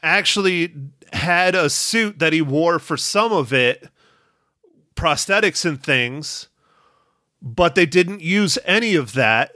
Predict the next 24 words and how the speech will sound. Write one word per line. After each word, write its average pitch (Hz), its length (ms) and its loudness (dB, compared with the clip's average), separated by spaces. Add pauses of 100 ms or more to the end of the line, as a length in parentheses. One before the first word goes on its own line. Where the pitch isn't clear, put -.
(120)
because 165 340 0
the 170 100 0
guys 170 420 0
from 175 420 -2
the, 135 440 2
the 131 280 0
podcast 165 580 -2
actually 147 280 0
went 139 200 0
to 143 80 -8
the 120 120 -2
set 143 260 0
and 135 100 -12
stuff 123 320 -2
when 131 120 0
they 131 60 2
were 120 140 0
filming 131 380 0
it 113 80 -4
a 113 40 -6
year 120 280 0
ago 113 160 -4
or 113 120 -2
whatever. 117 440 -4